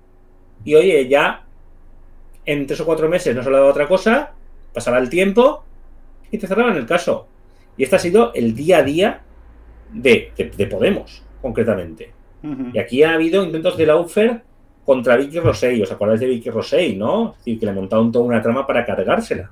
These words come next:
Speaker 1: Y efectivamente se la cargaron hasta que se consiguió demostrar que era un complot de un juez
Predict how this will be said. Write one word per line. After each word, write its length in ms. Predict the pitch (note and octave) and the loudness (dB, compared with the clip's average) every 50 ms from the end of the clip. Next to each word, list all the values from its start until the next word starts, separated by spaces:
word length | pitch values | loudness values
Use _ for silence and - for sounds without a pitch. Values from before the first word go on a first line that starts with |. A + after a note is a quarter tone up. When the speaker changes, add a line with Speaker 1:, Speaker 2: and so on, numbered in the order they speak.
| - - - | -20 -20 -18
Speaker 1:
Y 60 | - A2+ | -16 -16
efectivamente 340 | - - - G2 G2 G#2+ | -14 -12 -10 -8 -6 -4
se 80 | A2 A#2+ | -2 -2
la 80 | G#2 G#2 | -2 0
cargaron 400 | A2+ G#2+ G#2+ A2 A#2+ D3 F3 F3+ | 0 0 0 0 0 0 0 0
hasta 200 | D#3+ - - A2+ | -2 -4 -2 -2
que 100 | G#2 G#2 | -2 -2
se 60 | G#2 | -2
consiguió 260 | G#2 F#2+ F#2 G#2+ G2 | -4 -6 -6 -4 -4
demostrar 560 | G2+ G#2 A2 A2 - - A#2+ B2+ D#3 G#3+ A3 - - - - _ - | -2 -2 -2 -2 -2 0 2 2 2 2 0 -4 -12 -20 -20 _ 0
que 80 | - | 2
era 80 | A2+ A#2 | 4 4
un 100 | A#2 A2+ | 4 4
complot 580 | - A2+ G#2 G#2 - A2+ B2 D#3+ G#3+ A3+ - - - - - - | 2 2 0 2 4 6 6 8 6 4 0 -8 -20 -20 -14 -2
de 100 | A2 A#2 | 2 2
un 140 | A#2 A#2 G#2+ | 4 4 2
juez 400 | - - B2 C#3 G3 A3+ - | 0 2 4 4 4 2 0